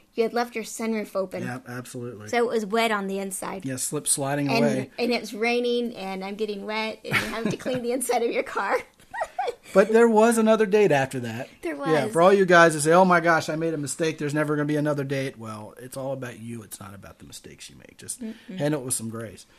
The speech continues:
Speaker 2: And so that Friday night, I took you out to a real nice place where they play music and asked you to
Speaker 1: Mm-hmm.
Speaker 2: be my girlfriend.
Speaker 1: You did.
Speaker 2: That's right.
Speaker 1: You told me you'd protect my heart.
Speaker 2: I did, and I am still doing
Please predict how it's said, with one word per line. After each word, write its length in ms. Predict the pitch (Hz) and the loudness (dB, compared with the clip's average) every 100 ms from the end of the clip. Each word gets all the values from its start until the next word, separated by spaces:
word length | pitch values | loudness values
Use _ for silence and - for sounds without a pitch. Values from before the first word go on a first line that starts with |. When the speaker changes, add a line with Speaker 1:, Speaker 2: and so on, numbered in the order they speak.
| _ _ _ - | _ _ _ -6
Speaker 2:
And 160 | 165 170 | -2 4
so 220 | 185 175 | 6 8
that 280 | 165 170 - | 6 4 2
Friday 340 | 170 165 170 | 4 6 4
night, 460 | 165 180 151 147 - _ _ _ - | 4 4 2 -2 -10 _ _ _ -8
I 360 | 131 139 147 143 | -4 -4 -4 -6
took 300 | 156 151 165 | -8 -8 -6
you 160 | 156 | -4
out 240 | 131 131 - | -2 -4 -8
to 120 | 131 | -12
a 20 | 117 | -10
real 300 | 113 127 135 | -8 -8 -6
nice 300 | 127 120 - | -6 -8 -12
place 340 | - 110 - | -10 -10 -8
where 100 | 113 | -10
they 60 | 113 | -12
play 180 | 123 | -12
music 420 | 123 110 104 123 110 | -10 -10 -12 -14 -12
and 80 | 117 | -12
asked 160 | - | -10
you 80 | - | -8
to 60 | 214 | -8
Speaker 1:
Mm-hmm. 60 | |
Speaker 2:
be 100 | 120 | -8
my 140 | - - | -10 -10
girlfriend. 560 | 190 180 - - 135 - | -14 -16 -18 -20 -18 -14
Speaker 1:
You 140 | 214 | -14
did. 380 | 190 320 392 226 - | -12 -14 -14 -16 -18
Speaker 2:
That's 220 | 98 - | -18 -14
right. 140 | 185 | -14
Speaker 1:
You 60 | 196 | -14
told 200 | - 202 | -14 -14
me 100 | 208 | -12
you'd 140 | 214 - | -12 -12
protect 360 | 214 214 214 | -12 -12 -12
my 120 | 240 | -12
heart. 420 | 254 247 - - _ | -12 -14 -14 -16 _
Speaker 2:
I 60 | 101 | -20
did, 320 | 101 113 113 | -12 -8 -8
and 120 | 101 | -10
I 80 | 98 | -14
am 140 | 98 95 | -14 -14
still 200 | 107 107 | -14 -14
doing 280 | 110 120 | -12 -14